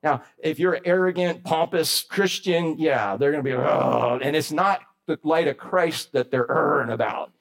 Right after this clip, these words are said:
It's your pompous, arrogant personality that they're arrogant about, because you're supposed to be doing this in love. You walk in in love, and you walk in love, but there's gonna be some people going, "Ugh." And then you flick the lights on. So when they flick the lights on,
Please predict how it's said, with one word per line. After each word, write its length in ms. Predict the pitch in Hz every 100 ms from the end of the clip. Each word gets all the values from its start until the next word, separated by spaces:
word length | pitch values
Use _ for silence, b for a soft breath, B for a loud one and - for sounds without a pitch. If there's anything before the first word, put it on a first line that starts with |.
| _ _ -
It's 160 | 143
your 120 | 143 139
pompous, 440 | 160 139 131 123
arrogant 480 | - 147 139 120 113 _ _
personality 800 | - 165 - 131 147 165 127 110
that 180 | 127 120
they're 160 | 120
arrogant 380 | 127 123 120 101 b b b -
about, 480 | 151 131 117 - _ _
because 200 | 202 160
you're 80 |
supposed 200 | 170 196
to 60 | 185
be 40 |
doing 200 | 151 170
this 160 | 151 139
in 100 | 120
love. 520 | 135 135 117 - - _ _ _ _ _ _ _ _ _ _ _ _
You 120 | 123
walk 240 | 139 160 180
in 100 | 147
in 100 | 127
love, 440 | 143 143 117 98 - -
and 120 | 131
you 80 | 127
walk 200 | 143 139
in 100 | 135
love, 280 | 127 139 123
but 100 | 123
there's 160 | 123
gonna 80 | 143
be 80 | 123
some 220 | 123 127
people 160 | 120 104
going, 240 | 110 98
"Ugh." 520 | - - B B B B B B B B
And 160 | 135 156
then 100 | 165
you 100 | 139
flick 260 | - 185
the 80 | 165
lights 240 | 160 156
on. 100 | 135
So 160 | 120 139
when 140 | 135
they 140 | 135 165
flick 340 | - 220 -
the 80 | 151
lights 380 | 151 196 190 -
on, 360 | 113 107 110